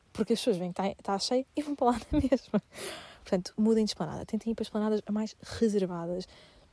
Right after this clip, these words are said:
Sítios mais espalhadinhos, se puderem, claro. E, pá, não se amontoem tudo no mesmo sítio, porque senão vai dar, claro que vai dar raia. Estão à espera do quê? Tipo, claro que vai dar raia. Cem por cento raia. <sighs>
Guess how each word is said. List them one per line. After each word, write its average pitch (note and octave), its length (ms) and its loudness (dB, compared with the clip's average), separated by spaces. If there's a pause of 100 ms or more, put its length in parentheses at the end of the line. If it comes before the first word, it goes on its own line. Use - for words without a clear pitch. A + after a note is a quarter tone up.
(280)
Sítios A#3+ 320 -2
mais A3 320 0
espalhadinhos, F3+ 720 2
se - 220 -10
puderem, F3+ 400 -2
claro. F3 360 -6 (140)
E, A#3+ 440 -4
pá, D4 100 -4
não C#4+ 120 -2
se C#4 140 -4
amontoem C#4+ 420 -2
tudo C4 160 -6
no C#4+ 60 -2
mesmo C#4 180 -2
sítio, - 320 -8
porque - 140 -10
senão C#4 100 -2
vai C4+ 120 -2
dar, C4+ 160 -4
claro - 180 -4
que - 60 -16
vai A#3 100 -2
dar A3+ 120 -2
raia. A3+ 340 -6
Estão G3 160 -8
à - 20 -6
espera - 240 -4
do G3 100 -8
quê? - 140 -16 (100)
Tipo, - 220 -12
claro F#3+ 260 -4
que - 60 -20
vai F3+ 140 -8
dar F#3+ 100 -4
raia. F#3+ 340 -8 (680)
Cem - 300 0
por - 100 -8
cento G3 160 -4
raia. F3 260 -8 (2000)
<sighs> - 500 4